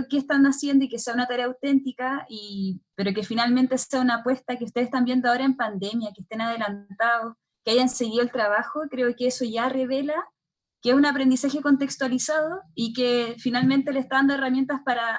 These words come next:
afrontar esta pandemia, porque estamos en un... Ahora sí que el cambio y se ven las cosas que están y que no están, ¿verdad? Entonces creo que el beneficio, eh,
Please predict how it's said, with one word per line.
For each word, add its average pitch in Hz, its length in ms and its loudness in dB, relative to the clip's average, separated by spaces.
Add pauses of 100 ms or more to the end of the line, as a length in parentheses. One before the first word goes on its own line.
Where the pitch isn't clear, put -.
afrontar 214 640 -2
esta 262 280 -6
pandemia, 240 540 -8
porque 190 260 -10
estamos 247 360 -2
en 254 100 2
un... 240 180 -6 (200)
Ahora 311 180 2
sí 311 160 -4
que 262 80 -6
el 254 140 -8
cambio 254 360 0
y 208 380 -10 (220)
se - 260 -6
ven 233 140 -2
las 247 140 0
cosas 254 260 -2
que - 100 -8
están 247 220 2
y 262 60 0
que 240 100 -6
no 208 80 -6
están, 277 320 0
¿verdad? 202 380 -4 (880)
Entonces 233 480 -2
creo 247 180 2
que 262 80 2
el 254 80 2
beneficio, 254 640 2 (240)
eh, 202 540 -2